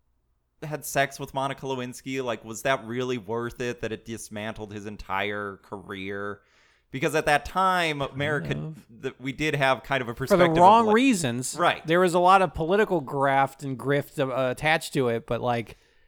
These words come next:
Speaker 1: But now,
Speaker 2: not
Speaker 1: yes, now that we look
Speaker 2: yeah.
Speaker 1: back on it, we're like, "No, that was awful. That
Speaker 2: Yeah,
Speaker 1: was
Speaker 2: it
Speaker 1: awful.
Speaker 2: was,
Speaker 1: He
Speaker 2: it was,
Speaker 1: shouldn't have
Speaker 2: it
Speaker 1: been
Speaker 2: shouldn't have
Speaker 1: president
Speaker 2: done that.
Speaker 1: anymore."
Speaker 2: It should have, that he fucking
Speaker 1: it's
Speaker 2: perjured himself, and
Speaker 1: And he
Speaker 2: he
Speaker 1: made other people perjure, and we just
Speaker 2: ruined lives and careers
Speaker 1: Right.
Speaker 2: to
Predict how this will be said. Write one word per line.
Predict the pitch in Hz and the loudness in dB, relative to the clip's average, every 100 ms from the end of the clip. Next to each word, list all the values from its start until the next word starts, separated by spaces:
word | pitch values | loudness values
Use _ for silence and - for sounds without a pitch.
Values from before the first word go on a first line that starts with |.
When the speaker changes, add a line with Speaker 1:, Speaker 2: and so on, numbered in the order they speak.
| - | -4
Speaker 1:
But | 156 165 | -2 2
now, | 220 208 185 147 | 4 6 6 4
Speaker 2:
not | 135 165 | 4 4
Speaker 1:
yes, | 98 - 156 | 2 -2 -4
now | 147 202 | 2 4
that | 190 160 | 4 2
we | 151 | 4
look | 147 | 4
Speaker 2:
yeah. | 117 | 6
Speaker 1:
back | 139 135 | 4 4
on | 139 | 2
it, | 123 | 0
we're | 123 | 0
like, | 120 117 170 | 0 -2 -2
"No, | 170 | 0
that | 185 | 0
was | 214 | 2
awful. | 147 143 139 78 78 | 2 2 0 -12 -4
That | 120 | 2
Speaker 2:
Yeah, | 151 120 | 4 4
Speaker 1:
was | |
Speaker 2:
it | 131 | 4
Speaker 1:
awful. | 151 | 2
Speaker 2:
was, | 151 156 | 0 -2
Speaker 1:
He | 160 | -2
Speaker 2:
it | |
was, | 165 170 | 2 2
Speaker 1:
shouldn't | 147 135 | 0 -2
have | |
Speaker 2:
it | 151 | -4
Speaker 1:
been | 117 | -4
Speaker 2:
shouldn't | 107 151 160 | 0 0 0
have | 156 | 0
Speaker 1:
president | |
Speaker 2:
done | 160 - | 0 0
that. | 110 101 | 0 -2
Speaker 1:
anymore." | 104 107 | -4 -6
Speaker 2:
It | |
should | - 143 | -2 0
have, | 139 123 123 117 | 0 -4 -14 -10
that | 123 120 - 117 107 | -6 -6 -10 -20 -18
he | 107 - | -18 -18
fucking | - 131 113 | -6 -4 -4
Speaker 1:
it's | 113 - | -6 -2
Speaker 2:
perjured | 165 165 160 | -2 -2 -2
himself, | 160 156 156 143 165 - | -4 -2 2 2 2 -2
and | 139 127 | -6 -4
Speaker 1:
And | 127 | -2
he | |
Speaker 2:
he | 123 | 0
Speaker 1:
made | 131 156 | 2 4
other | 147 143 | 4 0
people | 147 123 120 | -4 -8 -8
perjure, | 127 117 117 117 | -6 -6 -6 -8
and | 101 110 | -8 -10
we | 117 113 104 | -10 -12 -10
just | 120 123 | -10 -8
Speaker 2:
ruined | 123 117 143 160 156 | -4 2 4 4 2
lives | 135 123 135 135 | 2 2 0 -2
and | 143 | -6
careers | - 151 151 120 127 | -4 -2 0 0 0
Speaker 1:
Right. | 113 | 0
Speaker 2:
to | 135 127 123 | 2 2 0